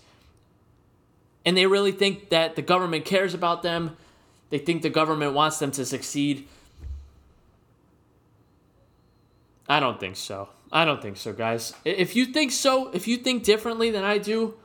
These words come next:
seriously, give me a legitimate argument based on that. Give me some evidence that shows that the government cares about you,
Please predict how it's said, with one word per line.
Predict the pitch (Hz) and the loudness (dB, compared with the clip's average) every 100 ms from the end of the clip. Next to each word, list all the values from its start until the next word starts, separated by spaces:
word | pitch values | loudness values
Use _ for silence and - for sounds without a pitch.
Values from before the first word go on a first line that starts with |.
| _ _ - _ _ - | _ _ -20 _ _ -14
seriously, | - 240 226 208 170 | -2 2 2 2 0
give | 160 185 | 2 2
me | 202 208 208 170 | 2 0 0 0
a | |
legitimate | 165 156 170 180 165 | 0 0 0 0 0
argument | 139 156 147 135 127 120 - _ _ _ _ - | 2 2 0 -2 -4 -6 -14 _ _ _ _ 0
based | 151 147 | 0 2
on | 135 123 | -2 0
that. | 117 104 - - _ _ _ _ _ _ _ _ _ _ _ | -2 -4 -6 -14 _ _ _ _ _ _ _ _ _ _ _
Give | - 185 | 2 2
me | |
some | 202 214 | 2 2
evidence | 180 170 170 165 160 | 4 2 0 -2 -2
that | - 147 139 | 0 0 -2
shows | - 165 170 170 | 0 2 2 0
that | 160 147 | -4 -4
the | |
government | 151 165 165 156 | -2 0 0 -4
cares | - 156 151 | 0 0 0
about | 147 147 143 | 0 0 2
you, | 143 143 | 0 -2